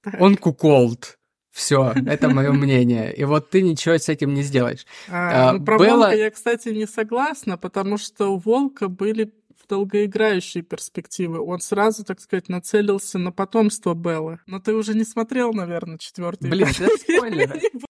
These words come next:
Speaker 2: Они, а,
Speaker 1: больше
Speaker 2: вот, я
Speaker 1: ничего не
Speaker 2: вспомнил. Мы с Лизой как раз остановились на моменте, где они уехали в вот это вот путешествие свой, этот лав-тур в свой,
Speaker 1: А,
Speaker 2: на остров,
Speaker 1: я
Speaker 2: на
Speaker 1: поняла,
Speaker 2: остров
Speaker 1: да,
Speaker 2: куда-то. Вот
Speaker 1: где
Speaker 2: они
Speaker 1: они,
Speaker 2: уехали.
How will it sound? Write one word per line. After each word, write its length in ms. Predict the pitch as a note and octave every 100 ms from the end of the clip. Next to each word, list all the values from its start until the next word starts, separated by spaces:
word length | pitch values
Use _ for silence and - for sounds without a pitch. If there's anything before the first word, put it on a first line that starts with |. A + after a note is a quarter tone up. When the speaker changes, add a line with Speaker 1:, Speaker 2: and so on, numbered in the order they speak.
| -
Speaker 2:
Они, 240 | G#3 C#3 F#3+
а, 120 | G3+
Speaker 1:
больше 120 | D3+ F3+
Speaker 2:
вот, 260 | A3+ A3+ -
я 100 | F#3
Speaker 1:
ничего 100 | G3
не 60 | G#3
Speaker 2:
вспомнил. 560 | - A3 G#3 F#3 D#3+ C#3+
Мы 180 | F#3+
с 120 | G#3 -
Лизой 580 | E3 F3+ D3+ B2+ - -
как 100 | -
раз 220 | D3 -
остановились 480 | - D3+ D#3 E3 C3+
на 80 | C3+
моменте, 400 | C3+ F#3+ G#3+ C#3+
где 180 | B2+
они 180 | C3 D3
уехали 720 | F3 C3+ D#3+ - C#3+ C3+ C3 B2+
в 600 | B2+ B2+ B2+ B2+ A#2+ A#2+
вот 140 | C3
это 140 | C3 B2+
вот 160 | B2
путешествие 800 | - B2+ C3+ - B2 - A#2 A2
свой, 380 | A2 - A2+ G#2+
этот 300 | G#2 G#2 A2+ _ _
лав-тур 640 | - B2+ B2 - C3 B2 - _
в 80 | -
свой, 320 | - B2 B2 - - - _ -
Speaker 1:
А, 260 | G#3 A#3
Speaker 2:
на 140 | F3 B2
остров, 420 | A#2 A2+ - E3+
Speaker 1:
я 60 | -
Speaker 2:
на 40 | A#2+
Speaker 1:
поняла, 220 | - F3+
Speaker 2:
остров 80 | E3
Speaker 1:
да, 80 | E3+
Speaker 2:
куда-то. 220 | E3 -
Вот 100 | -
Speaker 1:
где 80 | C3+
Speaker 2:
они 80 | A#2+
Speaker 1:
они, 80 | A#2
Speaker 2:
уехали. 260 | C3 E3